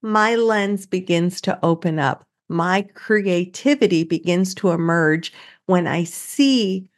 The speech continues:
what it is giving back to me so that then I can turn it into my own words, but it breaks that block.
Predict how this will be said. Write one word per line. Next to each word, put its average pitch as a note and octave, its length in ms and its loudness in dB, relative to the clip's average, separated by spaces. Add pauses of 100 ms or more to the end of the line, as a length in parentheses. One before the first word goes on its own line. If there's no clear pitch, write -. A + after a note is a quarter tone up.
(120)
what F#3 200 2
it F#3+ 160 2
is F#3 220 2
giving F3 400 -2
back B3+ 460 0
to - 120 -4
me D#3 340 0 (200)
so A3 220 2
that F#3+ 300 0
then F3 880 0 (400)
I F#3 180 0
can F#3+ 320 -6
turn F#3+ 360 -2
it F#3 120 0
into E3+ 300 -4
my C#3+ 280 -2 (120)
own G#3+ 360 2
words, D3+ 460 0
but F#3+ 180 -2
it - 280 -2
breaks F3+ 720 -2
that - 320 -2
block. - 500 -4